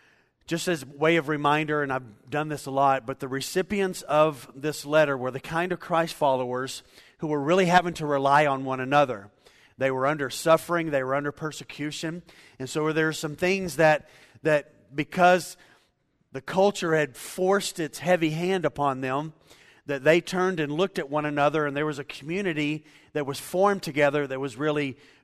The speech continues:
beautiful in regard to this. I believe they're the kind of people that were likely similar to what the writer of Hebrews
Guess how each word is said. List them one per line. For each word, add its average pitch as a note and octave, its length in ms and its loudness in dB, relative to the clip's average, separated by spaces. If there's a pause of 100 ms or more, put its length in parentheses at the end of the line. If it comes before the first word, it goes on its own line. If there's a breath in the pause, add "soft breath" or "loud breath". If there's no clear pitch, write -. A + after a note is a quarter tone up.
beautiful D3 720 -2
in C3+ 160 -8
regard D3 440 2
to C3 400 -8 (300 soft breath)
this. C3+ 520 0 (460 loud breath)
I D#3+ 180 6
believe F#3 320 2
they're F3+ 160 2
the E3 80 -6
kind F3 320 0
of D#3 100 -4
people E3+ 480 -2
that D3+ 380 4 (400 soft breath)
were C#3 160 -2
likely E3 420 4
similar D#3+ 760 0 (100)
to D#3+ 80 -10
what D#3 160 -2
the D#3 80 -4
writer D3+ 320 6
of C#3+ 80 -2
Hebrews C#3+ 720 -6